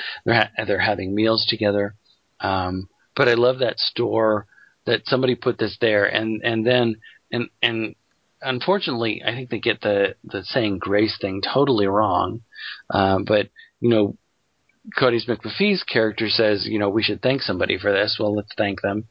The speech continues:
And, but it should be, uh, it should be Viggo Mortensen's character saying things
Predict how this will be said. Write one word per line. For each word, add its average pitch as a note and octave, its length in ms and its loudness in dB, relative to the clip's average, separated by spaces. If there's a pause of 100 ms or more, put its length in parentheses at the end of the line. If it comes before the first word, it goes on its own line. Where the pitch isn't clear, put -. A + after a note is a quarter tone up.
(540)
And, A2+ 460 0
but C3 400 -4
it - 140 -6
should F#3+ 260 2
be, B2 380 2 (580)
uh, - 240 -12 (180)
it B2+ 160 -4
should D#3 220 2
be B2+ 420 2
Viggo A2 220 4
Mortensen's C#3+ 540 0
character G#2 420 -2
saying G#2 280 -2
things G2+ 260 -2